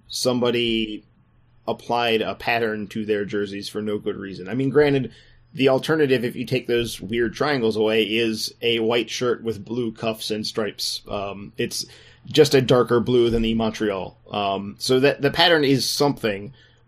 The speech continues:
but something isn't always better. Um, and in this case, I don't know that that's better.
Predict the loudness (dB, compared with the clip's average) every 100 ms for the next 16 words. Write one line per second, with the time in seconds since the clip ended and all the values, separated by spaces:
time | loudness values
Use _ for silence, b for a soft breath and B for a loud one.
0 | -2 2 2 -2 -8 -10 -2 -2 0 -2
1 | 0 2 2 4 4 4 4 2 0 -2
2 | -2 -2 -6 -12 -18 -6 -4 -2 -2 -2
3 | -2 -2 -2 -2 -2 0 0 0 0 2
4 | 0 -2 -4 -4 -4 -6 -4 -6